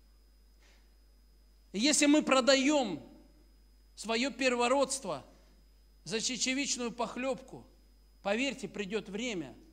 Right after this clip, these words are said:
мы будем сильно сожалеть об этом. Мы будем пытаться что-то исправить, что-то изменить.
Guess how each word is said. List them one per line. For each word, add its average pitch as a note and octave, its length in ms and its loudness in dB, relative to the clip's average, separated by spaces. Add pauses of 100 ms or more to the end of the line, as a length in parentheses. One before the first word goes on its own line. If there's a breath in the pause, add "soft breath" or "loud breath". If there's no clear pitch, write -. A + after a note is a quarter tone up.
(480 soft breath)
мы A3+ 300 2
будем B3+ 300 -2
сильно B3 480 0
сожалеть G#3 720 -2
об F3 240 -6
этом. D3+ 380 -10 (1300 loud breath)
Мы A#3 120 0
будем D4 340 2
пытаться D4+ 580 2
что-то - 360 0 (100)
исправить, C4 800 0 (560 loud breath)
что-то D4 360 -2 (120)
изменить. C#4 800 2